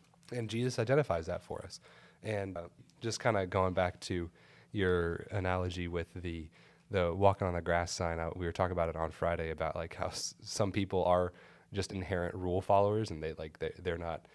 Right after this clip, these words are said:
as motivated to break rules when they see signs like that. But, like, you look at, like,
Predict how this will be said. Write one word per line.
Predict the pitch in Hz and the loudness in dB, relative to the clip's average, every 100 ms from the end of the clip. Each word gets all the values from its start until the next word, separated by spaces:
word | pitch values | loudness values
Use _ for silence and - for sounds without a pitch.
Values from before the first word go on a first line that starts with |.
| - - | -16 -4
as | 92 85 | -2 -2
motivated | 85 85 85 85 85 85 | -4 -4 -2 -2 -4 -6
to | - 85 80 - | -6 -6 -8 -6
break | 85 82 | -6 -4
rules | 87 82 | -6 -6
when | 85 | -6
they | 80 | -8
see | 76 78 | -8 -10
signs | - 80 90 | -6 -6 -4
like | 92 95 | -4 0
that. | 117 - - - - | -2 -2 -14 -20 -2
But, | - 131 - - - - - | 6 6 6 -2 -20 -20 -8
like, | 107 87 - - _ _ | -2 -2 -4 -20 _ _
you | 110 123 | 0 4
look | 135 135 | 4 2
at, | 95 - _ - | -2 -4 _ -4
like, | 101 90 | -4 -4